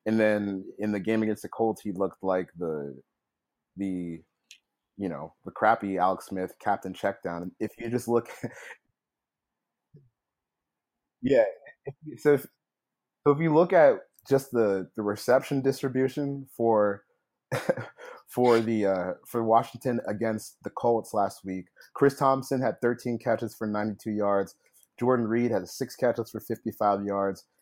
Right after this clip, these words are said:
and Vernon Davis had one catch for, uh, seven yards. So, what is it, nineteen, uh, twenty of your thirty-three receptions are going to backs?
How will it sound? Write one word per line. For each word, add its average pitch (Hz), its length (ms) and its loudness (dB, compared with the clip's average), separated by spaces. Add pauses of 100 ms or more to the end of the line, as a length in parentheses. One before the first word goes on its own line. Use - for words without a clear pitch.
(140)
and 104 100 -8
Vernon 113 280 0
Davis 107 320 -2
had 107 120 -4
one 107 280 -2
catch 101 260 -4
for, 95 220 -8 (240)
uh, 90 180 -6
seven 95 400 -6
yards. 78 300 -10
So, 92 320 -2 (400)
what 95 220 -2
is - 40 -14
it, 87 180 -12
nineteen, 120 1080 -2 (120)
uh, 90 380 0 (680)
twenty 156 580 2
of 110 160 0
your 117 340 0 (140)
thirty-three 131 380 2
receptions 120 580 0
are 110 40 2
going 110 220 0
to 101 60 -4
backs? 98 480 0